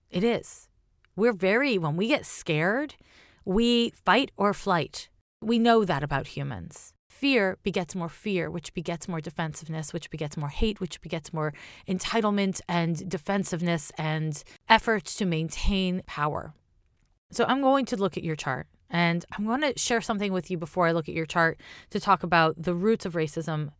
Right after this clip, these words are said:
that really actually radically changed my perspective on racism. Years ago, when George W. Bush was president of these here United States,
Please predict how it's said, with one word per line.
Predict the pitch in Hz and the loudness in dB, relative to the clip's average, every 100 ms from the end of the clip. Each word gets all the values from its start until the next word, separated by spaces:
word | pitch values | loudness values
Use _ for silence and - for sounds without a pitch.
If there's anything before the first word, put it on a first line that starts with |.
| - | -4
that | 180 170 | -2 -2
really | 214 349 349 - - | 0 4 4 2 -4
actually | - 196 - 220 202 170 - - - - _ | -4 -2 0 2 2 0 -8 -20 -20 -20 _
radically | 190 214 254 - 226 | 6 6 6 0 -2
changed | - 208 190 - | -2 -2 -2 0
my | 165 | -2
perspective | 151 160 - - 170 - 147 85 - - _ _ _ - | -2 -6 -8 -4 -6 0 -2 -2 -8 -20 _ _ _ 2
on | 170 156 | 2 2
racism. | 151 156 147 147 - 127 143 - _ _ - | 0 0 -2 -4 -4 -6 -8 -16 _ _ -4
Years | 185 214 208 | 4 4 4
ago, | 175 - - - | 0 -4 -6 -8
when | 180 175 170 | -2 -2 0
George | 214 220 226 - | 2 2 2 0
W. | 190 185 | 0 0
Bush | 156 147 135 - - - | 0 0 0 -4 -8 -4
was | 156 | -6
president | - 160 151 147 139 139 | -2 -4 0 -2 -2 -6
of | 143 139 139 | -6 -6 -2
these | 160 214 - | -2 -2 -6
here | - 190 190 202 | -2 0 0 -2
United | 160 143 131 127 135 147 147 - | -4 -4 -2 -4 -2 -2 -4 -8
States, | - - - 123 143 - - - | -14 -6 -2 -2 -4 -8 -14 -14